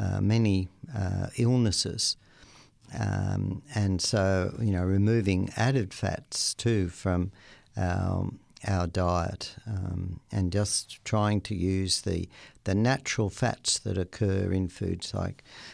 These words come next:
um, olives and avocados, um, has so many health benefits. And it was interesting to see, um, on the slides that were presented by the different, um, uh,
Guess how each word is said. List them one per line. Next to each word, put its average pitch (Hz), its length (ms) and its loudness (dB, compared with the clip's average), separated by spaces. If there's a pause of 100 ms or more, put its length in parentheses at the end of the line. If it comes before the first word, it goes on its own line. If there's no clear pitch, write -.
(200)
um, 95 480 -2 (320)
olives 95 560 0
and - 200 -10
avocados, 92 1080 -2 (500)
um, 98 440 -4 (480)
has 101 340 0
so 117 540 2
many 98 280 2
health 101 320 -2
benefits. 87 440 0
And 120 80 2
it - 80 -4
was 113 260 0
interesting 156 680 2
to 92 260 -2
see, 147 520 2 (480)
um, 98 680 0
on 113 240 4
the 104 280 2
slides 110 600 2
that 107 80 0
were 95 100 -2
presented 101 480 0
by 92 220 0
the 92 140 -2
different, 95 840 -4
um, 95 400 -2 (720)
uh, 95 720 -4